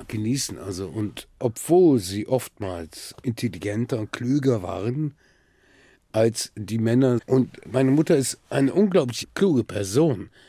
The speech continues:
Und es ist einfach eine Kritik an der damaligen türkischen Regierung. Das ist halt dieser Chauvinismus, ja, der mir so, so, so wahnsinnig am Arsch vorbeigeht.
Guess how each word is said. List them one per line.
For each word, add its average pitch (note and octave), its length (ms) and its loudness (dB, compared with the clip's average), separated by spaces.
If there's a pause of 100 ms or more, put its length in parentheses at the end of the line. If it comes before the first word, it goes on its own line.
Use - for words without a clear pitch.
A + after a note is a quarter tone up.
(920)
Und A2+ 520 0
es A2+ 140 -14
ist - 80 -10
einfach B2+ 220 -2
eine A#2 140 0
Kritik - 460 -4
an A2+ 140 -4
der F2 180 -8 (400)
damaligen G#2+ 720 -2
türkischen A2+ 460 -6
Regierung. G2+ 640 -4 (880)
Das A2+ 160 -8
ist - 180 -6
halt D3 160 2
dieser C#3+ 260 0
Chauvinismus, C3 840 -4
ja, F2+ 180 -10 (180)
der G2+ 120 -4
mir A2 160 0
so, G2 200 -4 (540)
so, A2 280 -6 (1040)
so G2+ 400 -2
wahnsinnig A2 760 0
am F2+ 180 -14
Arsch - 400 -8
vorbeigeht. - 1080 -10